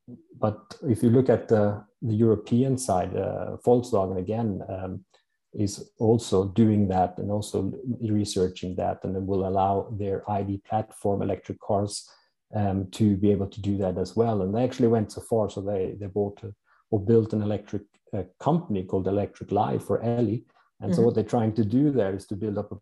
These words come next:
Speaker 1: portfolio of international power tariffs, wall boxes, and charging stations, as well as, of course, the I T, uh, management of this, uh, energy, um, to be able to cater for this. So I,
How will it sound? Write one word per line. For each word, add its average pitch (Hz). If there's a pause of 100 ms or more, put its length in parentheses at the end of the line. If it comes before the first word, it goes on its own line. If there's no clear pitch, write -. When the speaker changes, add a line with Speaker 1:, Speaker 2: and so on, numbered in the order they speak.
Speaker 1:
portfolio 104
of 95
international 95
power 131
tariffs, 127
wall 117
boxes, 113
and 92
charging 110
stations, 107 (480)
as -
well 101
as, 98
of 98
course, 107
the 104
I 104
T, 107 (400)
uh, 104
management 107
of 98
this, - (120)
uh, 101
energy, 95
um, 98
to 107
be 101
able 98
to 101
cater 95
for 95
this. 98
So 113
I, 113